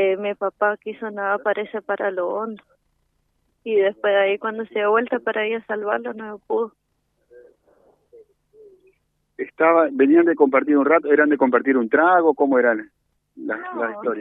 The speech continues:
Speaker 1: se habían ido a cazar nomás, a querer cazar y a, a cazar nomás, y cuando
Speaker 2: Claro, por, por eso apunto, ¿no? Que se entienda que no es una pregunta fuera de lugar, pero por ahí las condiciones para poder nadar, eh, reaccionar,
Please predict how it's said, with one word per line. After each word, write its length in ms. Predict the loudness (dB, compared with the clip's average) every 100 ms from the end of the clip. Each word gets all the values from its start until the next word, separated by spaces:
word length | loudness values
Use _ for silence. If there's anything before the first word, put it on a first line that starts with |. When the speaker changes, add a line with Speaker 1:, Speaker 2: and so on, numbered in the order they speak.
| 2
Speaker 1:
se 60 |
habían 400 | 4 4 4 2
ido 300 | 2 4 6
a 560 | 6 6 6 4 2 -2
cazar 480 | -8 -14 -4 -2 -2
nomás, 320 | -4 -4 -6 -6 _ _ _ _ _ _ _
a 120 | -10 -4
querer 340 | -4 -4 -4
cazar 540 | -6 -4 0 2 2
y 680 | -2 -2 0 0 -2 -4 -12 _ _ _ _ _ _ _
a, 520 | -2 0 0 -6 -10 -12 _ _ _ _ _ _ _ _ _
a 80 | -16
cazar 400 | -16 _ -4 -4
nomás, 360 | -4 -6 -4 -4
y 120 | -6
cuando 720 | -6 -6 0 2 2 0 -2 -8 -20 -20 -20 _ _ _ _ _ _ -4
Speaker 2:
Claro, 240 | -2 -2 -6 0
por, 180 | 0 4
por 140 | 2
eso 140 | 4
apunto, 340 | 2 2 4 4
¿no? 160 | 2 -4 -6 _
Que 140 | -6
se 120 | -4 -2
entienda 260 | 2 4
que 80 | 4
no 60 | 4
es 40 |
una 140 | 2
pregunta 280 | 2 2 0
fuera 160 | 2 0
de 60 |
lugar, 200 | 4 2 2
pero 160 | -4
por 140 | 0 0
ahí 140 | 0
las 140 | -2 0
condiciones 380 | -2 0 0 2
para 160 | 0
poder 300 | 2 0 0
nadar, 480 | 2 4 6 6 6
eh, 160 | 4 2
reaccionar, 540 | 0 0 -2 0